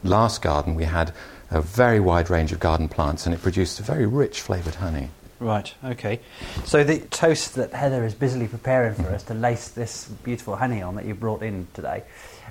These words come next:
Speaker 2: where, so you, you've got, you, th-, this honey has been produced in your garden.
Speaker 1: That's right.
Speaker 2: Yeah, yeah. And, uh, but you've had to kind of newly establish a lot of plants, haven't you? You've,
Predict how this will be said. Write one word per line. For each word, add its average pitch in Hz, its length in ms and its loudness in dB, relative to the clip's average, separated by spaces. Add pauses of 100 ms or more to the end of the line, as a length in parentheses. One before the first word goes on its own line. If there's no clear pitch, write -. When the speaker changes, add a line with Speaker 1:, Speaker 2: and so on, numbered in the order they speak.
Speaker 2:
where, 147 680 2
so 139 80 -2
you, 127 220 2
you've 120 180 -4
got, 131 200 2
you, 123 140 -4 (340)
th-, 127 160 -6
this 147 240 -4
honey 120 340 -2
has 98 120 -6
been 110 200 -6
produced 110 500 -4
in 107 220 -8
your 110 260 -2
garden. 101 580 2
Speaker 1:
That's - 260 -6
right. 73 280 -4
Speaker 2:
Yeah, 92 200 -4 (200)
yeah. 101 220 -2
And, 104 160 -4
uh, 113 60 -4 (280)
but 127 120 -4
you've 139 180 0
had 143 200 -2
to 143 100 -2
kind 131 220 -2
of 110 160 -6
newly 123 480 0
establish 123 500 -6
a 95 40 -12
lot 87 140 -6
of - 240 -16
plants, 95 360 -6
haven't 107 180 -8
you? 90 140 -10
You've, 98 120 -10